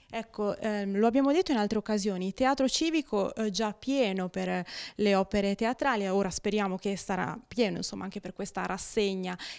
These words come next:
che dà comunque un, eh, valore aggiunto culturale all'offerta della nostra, eh, città. Ci saranno anche delle opportunità, eh, per conoscere meglio le opere che saranno poi interpretate?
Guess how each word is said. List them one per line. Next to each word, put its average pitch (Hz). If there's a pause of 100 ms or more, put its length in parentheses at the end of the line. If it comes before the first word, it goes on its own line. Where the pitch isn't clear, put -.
che 269
dà 254
comunque 262
un, 214
eh, 202
valore 220
aggiunto 214
culturale 214
all'offerta 185 (240)
della 196
nostra, 185
eh, 202
città. 185
Ci -
saranno 262
anche 262
delle 190 (360)
opportunità, 233
eh, 214
per 214
conoscere 220
meglio 208
le 202
opere 202
che 196
saranno 202
poi 202
interpretate? 190